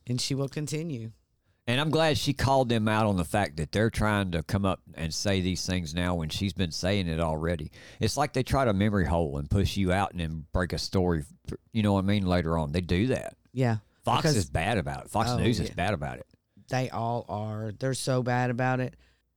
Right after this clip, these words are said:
Speaker 1: Sometimes I wonder if they get their news from these, uh, breaking news reporters, you know, and just ignore them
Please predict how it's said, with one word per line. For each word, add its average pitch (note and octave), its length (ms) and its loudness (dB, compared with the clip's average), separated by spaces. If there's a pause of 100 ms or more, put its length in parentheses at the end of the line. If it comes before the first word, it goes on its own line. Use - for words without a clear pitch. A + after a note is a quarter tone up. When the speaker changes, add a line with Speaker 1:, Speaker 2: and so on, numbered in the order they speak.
(120)
Speaker 1:
Sometimes G3 480 0
I C#3 120 4
wonder C#3 400 2
if C#3 160 0
they B2+ 180 2
get B2+ 220 0
their C3+ 180 2
news B2 480 2
from C#3 840 0 (580)
these, C#3 600 -2 (600)
uh, B2 140 0
breaking C3+ 440 -2
news C3+ 280 -2
reporters, C3 800 -4 (1040)
you C#3 120 0
know, C#3+ 340 0
and C3+ 320 0
just C3 240 -2
ignore B2+ 380 0
them C#3+ 420 -2